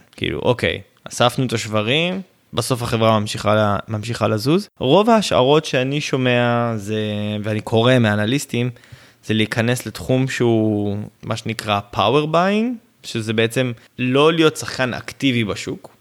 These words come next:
לא לקנות ולמכור בעצמך, כמו שהם ניסו ונכשלו, אלא לתת לביירים שלך, לביירים בפלטפורמה, לתת להם שירותים נלווים, שיכולים לעזור להם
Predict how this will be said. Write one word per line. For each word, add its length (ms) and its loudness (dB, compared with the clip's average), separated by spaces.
לא 160 4
לקנות 420 0
ולמכור 420 -2
בעצמך, 480 -4
כמו 120 -8
שהם 180 -8
ניסו 280 -4
ונכשלו, 560 0
אלא 220 4
לתת 480 0
לביירים 840 0
שלך, 320 -8
לביירים 500 0
בפלטפורמה, 540 0
לתת 180 0
להם 260 0
שירותים 560 -2
נלווים, 500 0
שיכולים 400 -2
לעזור 420 2
להם 380 2